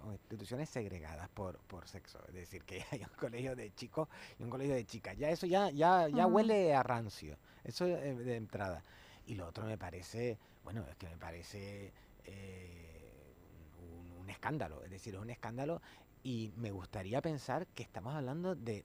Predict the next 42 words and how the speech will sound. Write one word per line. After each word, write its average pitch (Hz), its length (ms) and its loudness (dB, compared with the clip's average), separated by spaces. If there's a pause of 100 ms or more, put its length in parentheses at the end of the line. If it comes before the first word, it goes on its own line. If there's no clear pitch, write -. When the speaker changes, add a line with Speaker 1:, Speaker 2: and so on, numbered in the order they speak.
Speaker 1:
de 98 160 -6
una 135 400 -2
minoría 147 580 0
de 135 100 2
energúmenos. 127 680 -2 (480)
Eh, 104 480 -4
me 104 100 -6
gustaría 95 280 -8
pensarlo, 160 560 -2
pero - 160 -6
es - 60 -12
que - 100 -4
me 139 80 -2
da 156 100 0
que - 100 -4
no. - 140 -8 (340)
Me 110 120 -8
da 120 160 -6
que 175 120 -4
todavía 135 720 0
hay 135 260 -4
una 156 200 0
lacra, 151 580 2 (480)
eh, 110 400 -4
social 160 680 0
y 120 160 -2
mental, 110 600 0 (340)
eh, 110 200 -4
de, 104 240 -4
del 104 240 -4
machismo 143 600 -4
que - 120 -4
todavía 95 220 -6
está - 160 -6
muy 170 140 -4
metido, 156 440 -2
porque, - 360 -10
eh, - 200 -12 (260)
no 135 80 -4
estamos 180 280 2
hablando 160 300 2
de, 139 180 2